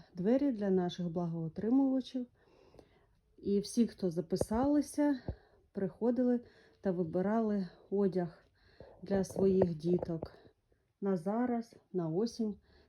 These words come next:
Та вже готуються, е, батьки до зими і своїх діток, е, одягають вже в теплі речі. Одяг та взуття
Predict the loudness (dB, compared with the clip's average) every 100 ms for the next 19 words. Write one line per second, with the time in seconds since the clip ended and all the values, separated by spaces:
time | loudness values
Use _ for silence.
0 | -8 -6 2 4 4 2 -8 -20 -20 -20
1 | -12 -6 -2 2 2 2 -2 -4 -6 -12
2 | -14 -14 -20 _ -10 -10 -12 -8 -6 -6
3 | -6 0 0 2 0 -2 0 4 6 4
4 | 2 -4 -4 -2 0 0 -2 -2 0 -2
5 | -6 -16 -14 -14 -16 -18 _ -20 -18 -12
6 | -10 -8 -10 -6 -2 -2 -4 -4 -2 -2
7 | -4 -10 -20 -14 -4 -2 -2 -2 -2 2
8 | 2 2 -2 -6 -8 -8 -8 -12 -16 -20
9 | -20 _ -6 0 2 2 -2 -6 -4 -4
10 | -2 -4 -4